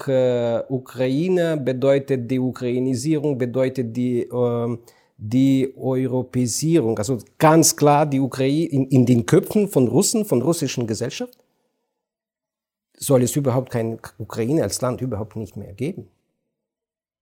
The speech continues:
Das ist jetzt mal für uns, äh, Situation, mit der wir jetzt konfrontiert werden.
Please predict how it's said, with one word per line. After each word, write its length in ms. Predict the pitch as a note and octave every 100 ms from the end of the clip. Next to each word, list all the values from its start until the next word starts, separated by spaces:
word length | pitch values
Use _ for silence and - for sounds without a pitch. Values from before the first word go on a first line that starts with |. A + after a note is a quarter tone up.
| _ _ _ _ _ _
Das 200 | D3+ -
ist 200 | C4 -
jetzt 220 | A2+ G#2
mal 180 | G#2 F#2+
für 180 | F#2 E2+
uns, 460 | F2 F#2 - - -
äh, 1000 | G#2 F#2+ F2+ E2 - F2+ - - - G2+
Situation, 920 | - A#2 - A#2 G#2 - G#2+ A#2+ A3 - _ _ _ _ _ _ _
mit 360 | G#2+ A2 -
der 280 | G#2+ A2 B2
wir 160 | C3+ D3+
jetzt 320 | A#2 A#2 -
konfrontiert 680 | A#2 G#2+ A2 G#2+ G2 F#2+ -
werden. 340 | - C#3+ F3